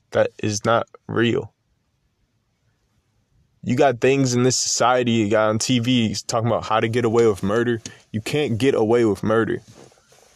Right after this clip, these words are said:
Your soul, your spirit records all those deeds. Like, God monitors everything. Jesus Christ monitors everything. Repent and seek Jesus Christ and confess your sins,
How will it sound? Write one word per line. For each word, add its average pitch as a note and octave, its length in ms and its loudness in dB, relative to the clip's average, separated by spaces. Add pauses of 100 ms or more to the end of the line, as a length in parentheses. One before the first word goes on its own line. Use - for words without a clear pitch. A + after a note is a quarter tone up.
(640)
Your A2+ 140 0
soul, C3 520 2 (1300)
your A#2 140 0
spirit C3+ 680 2
records A#2 540 2
all A#2 240 4
those A2 260 2
deeds. A#2 540 -4 (1600)
Like, - 280 -2
God B2+ 420 4 (140)
monitors A#2 560 0
everything. A2+ 400 -2
Jesus A#2+ 280 -2
Christ A#2+ 240 -2
monitors A#2 520 0
everything. A2 460 -2 (420)
Repent D3 580 -2
and B2 180 0
seek D3+ 300 -2
Jesus C3+ 380 -2
Christ D3 360 2
and B2 80 -2
confess A#2+ 520 -2
your C3 80 -4
sins, D3+ 560 0